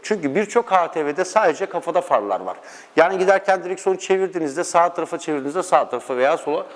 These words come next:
sol tarafı göremiyorsunuz. Bunda hem ileriyi hem de direksiyonda far olduğu için sağa sola çevirdiğinizde görme, bu konudan da oldukça başarılı görüyorum.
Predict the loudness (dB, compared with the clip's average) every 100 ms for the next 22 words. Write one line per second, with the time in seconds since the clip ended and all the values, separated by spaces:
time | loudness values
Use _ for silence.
0 | -20 -20 0 0 2 0 2 2 2 2
1 | -2 -4 -6 0 0 2 2 0 -18 -10
2 | 2 2 2 -2 -2 -6 -4 0 2 2
3 | -2 -2 -18 -16 -2 0 0 -2 0 0
4 | 2 2 0 -2 -4 0 0 -2 -12 -20
5 | -2 2 2 4 0 2 0 2 0 0
6 | 2 2 2 2 -2 -4 -18 -14 -4 0
7 | 2 2 0 0 -2 0 0 0 -4 0
8 | 0 0 -2 -2 -4 -4 -4